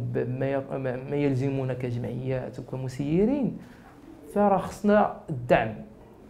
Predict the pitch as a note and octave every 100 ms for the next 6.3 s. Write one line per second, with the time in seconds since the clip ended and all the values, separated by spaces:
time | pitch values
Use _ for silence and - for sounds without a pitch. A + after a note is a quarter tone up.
0 | - A#3 - G3 F3+ G#3+ G3 D3 B2 B2
1 | - - F3+ G3 A3 E3+ G3 G3+ F#3+ F#3+
2 | F#3+ F3+ - - - - D3 E3 F3+ F#3
3 | F3 D3 C3 C3 D3 E3+ E3+ E3 F3+ F3
4 | E3 D#3 C#3 E3 E3 E3 E3 D#3+ D#3+ E3+
5 | D#3 E3+ F3 F3+ G3 F3+ F#3 D3+ E3 D#3
6 | - G3 C3+